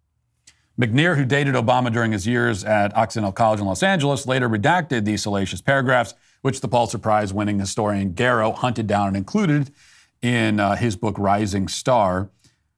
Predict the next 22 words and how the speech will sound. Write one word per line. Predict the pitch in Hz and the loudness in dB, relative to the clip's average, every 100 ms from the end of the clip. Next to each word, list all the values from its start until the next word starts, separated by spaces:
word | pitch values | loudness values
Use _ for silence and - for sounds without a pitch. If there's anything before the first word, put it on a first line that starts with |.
| _ | _
The | 110 | 0
letter | 113 120 | 2 2
is | 113 | -2
currently | - 156 147 120 120 | -2 -2 0 0 0
owned | 117 113 | 2 2
by | 107 | 0
Emory | 110 117 107 | 0 -2 0
University, | 101 95 135 - | 0 0 -2 0
which | 117 107 | -2 0
doesn't | 117 104 98 | -2 -2 -2
permit | 107 101 | -2 -2
it | |
to | 95 | -2
be | 95 | -4
photographed | - 143 123 117 - | -2 0 2 0 0
or | 123 104 | -4 -2
removed. | 95 127 131 123 117 - _ _ _ | 0 2 2 0 -6 -16 _ _ _
Instead, | 107 - 135 123 | -4 0 0 0
Garrow's | 110 113 104 | 0 0 0
friend | - 123 113 | -2 0 0
Harvey | 101 120 104 | 0 0 0
Clare | 98 - 147 131 113 117 | -6 -2 0 2 0 -2